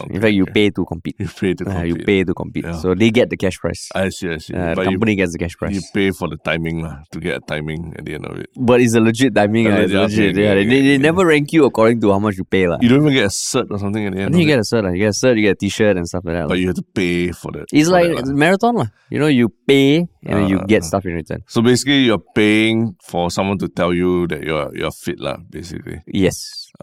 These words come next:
Speaker 2: But
Speaker 1: Uh,
Speaker 2: unlike a marathon,
Speaker 1: yeah.
Speaker 2: uh, this one, they have equipment that not everyone has access to, lah.
Speaker 1: Got it, got it.
Speaker 2: Like a marathon, technically you can run forty-two kilometers on your own.
Speaker 1: Anyway, yeah.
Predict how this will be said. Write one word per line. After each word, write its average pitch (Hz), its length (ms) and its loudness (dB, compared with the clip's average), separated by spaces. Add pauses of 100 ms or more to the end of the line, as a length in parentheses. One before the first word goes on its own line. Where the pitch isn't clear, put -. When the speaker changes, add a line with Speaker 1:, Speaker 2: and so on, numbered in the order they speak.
(140)
Speaker 2:
But 139 160 4
Speaker 1:
Uh, - 220 -12
Speaker 2:
unlike 196 300 2
a 120 60 2
marathon, 110 600 2
Speaker 1:
yeah. 85 160 -6
Speaker 2:
uh, 98 400 2 (160)
this 123 260 -2
one, 180 200 0
they 110 160 4
have 147 180 2
equipment 120 520 0
that 87 120 0
not 98 140 0
everyone 98 320 0
has 92 120 -4
access 87 340 -6
to, 98 120 -2
lah. 92 160 0
Speaker 1:
Got - 120 -12
it, - 120 -16
got 50 120 -16
it. - 40 -14
Speaker 2:
Like 120 100 2
a 143 60 4
marathon, 170 480 2
technically 147 400 2
you 143 160 4
can 92 160 -2
run 87 240 -2
forty-two 110 360 0
kilometers 110 460 0
on 92 140 -2
your 82 100 0
own. - 140 0
Speaker 1:
Anyway, 82 240 -6
yeah. 80 220 -8